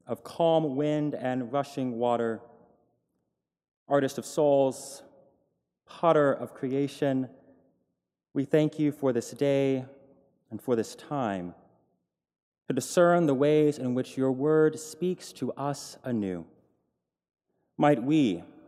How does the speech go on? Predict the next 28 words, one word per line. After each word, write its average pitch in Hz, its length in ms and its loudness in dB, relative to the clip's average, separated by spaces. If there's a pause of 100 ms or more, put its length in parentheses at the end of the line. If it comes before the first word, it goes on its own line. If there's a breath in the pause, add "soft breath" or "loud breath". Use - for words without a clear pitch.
(240)
open 135 260 2
our 147 240 2
hearts 143 420 2
and 127 140 0
our 139 240 2
minds 131 460 0
to 120 100 -6
listen, 107 480 -2 (1160)
and 113 100 -4
may 113 60 2
the 117 100 2
words 131 320 2
of 110 60 -8
my 110 120 0
mouth 123 360 0 (720)
and 104 80 -6
meditations 113 500 -2
of 104 80 -8
all 131 360 2
of 101 120 -6
our 95 100 -2
hearts - 580 -4 (800)
be 110 60 -4
pleasing 143 420 0
to 110 100 -8
you, 120 260 -2
O 101 120 -4
Lord, 107 500 -2